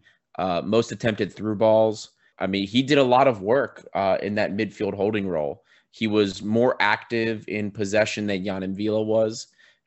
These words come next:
Uh, this game reminded me more of that first game against Marseille when we played, and both him and Yann M'Vila were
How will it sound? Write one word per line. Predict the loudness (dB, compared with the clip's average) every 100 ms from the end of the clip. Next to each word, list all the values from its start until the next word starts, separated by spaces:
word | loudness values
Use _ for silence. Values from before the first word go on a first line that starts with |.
| _ _
Uh, | 0 0
this | 0 0 0
game | 0 2 2
reminded | 0 0 2 2 0 -4
me | -4 -4 -4
more | -2 0 0
of | 0 0
that | 0 0
first | -4 -8 0 0 0 -8 -12 -20 -4
game | 0 0 -2 -4 -8 -12 -10
against | -6 -2 -2 -2 -4
Marseille | -2 -2 2 2 2 -4 -16 _ _ _
when | -6 -4
we | -2 -6
played, | -4 0 4 4 2
and | -2 -2
both | -2 -2
him | -2 -2 0
and | 0
Yann | -2 -2
M'Vila | -2 -4 -4 -2 -2
were | -2 -4 -4